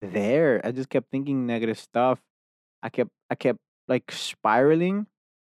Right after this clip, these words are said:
and, like, running circles and, like, ending up in the same spot. I already thought about this five different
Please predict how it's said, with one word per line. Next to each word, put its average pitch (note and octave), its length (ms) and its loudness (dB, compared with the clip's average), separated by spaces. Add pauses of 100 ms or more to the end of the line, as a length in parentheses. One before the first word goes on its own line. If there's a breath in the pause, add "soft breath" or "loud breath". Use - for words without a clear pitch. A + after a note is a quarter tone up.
(260)
and, B2+ 80 0
like, B2+ 140 4
running B2+ 380 2
circles D#3+ 640 2
and, C3+ 160 0
like, A#2 340 0
ending C3+ 280 0
up C3+ 140 -2
in B2+ 80 0
the A#2 100 -2
same B2+ 260 -4
spot. A#2+ 460 2 (540)
I G#2+ 60 0
already C3 220 4
thought B2 220 0
about A#2+ 260 2
this A2 320 -6
five A#2 380 0
different A#2 340 -4